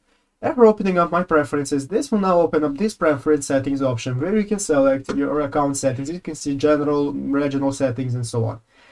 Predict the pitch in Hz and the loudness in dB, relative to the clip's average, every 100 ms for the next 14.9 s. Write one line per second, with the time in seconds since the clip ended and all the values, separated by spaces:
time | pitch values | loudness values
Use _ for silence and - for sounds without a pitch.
0 | _ 123 151 262 254 - 208 180 226 247 | _ -2 2 4 4 4 2 4 2 2
1 | 208 - 151 147 147 147 139 156 185 185 | -2 4 4 4 0 0 2 0 0 0
2 | 180 151 147 143 135 123 117 120 117 117 | 2 4 2 0 -2 -2 -2 -2 -2 -2
3 | 113 113 113 117 - - _ 208 254 254 | 0 0 -2 -10 -16 -20 _ -4 0 0
4 | 240 208 175 165 147 143 156 131 113 127 | 2 2 2 0 0 0 -2 -2 -4 -4
5 | 117 117 113 120 117 120 113 - _ _ | -4 -6 -6 -6 -6 -6 -10 -12 _ _
6 | _ _ _ - 302 311 226 190 185 170 | _ _ _ -4 -2 0 0 2 2 0
7 | - - 135 196 269 233 202 185 170 151 | -2 -8 -2 0 2 2 2 0 0 -2
8 | 139 220 - - 151 139 139 190 190 190 | 0 -2 -2 4 4 4 0 2 2 0
9 | 180 - 156 - 135 131 127 127 113 104 | -4 -4 -4 -2 -2 0 -4 -4 -4 -2
10 | 110 110 117 107 110 202 175 202 233 - | 0 -2 -2 -4 -2 -2 -2 -2 -2 0
11 | 220 214 202 156 135 135 - - - 180 | 0 2 0 0 -2 -4 -12 -10 2 4
12 | 233 254 240 226 214 165 151 147 170 190 | 4 0 0 2 2 2 0 0 -2 0
13 | 214 214 147 127 143 139 165 160 143 156 | 0 0 -2 -2 -4 -4 -4 -4 -4 -4
14 | 127 120 117 117 123 170 - 127 123 | -2 0 0 0 -2 -4 -6 -6 -6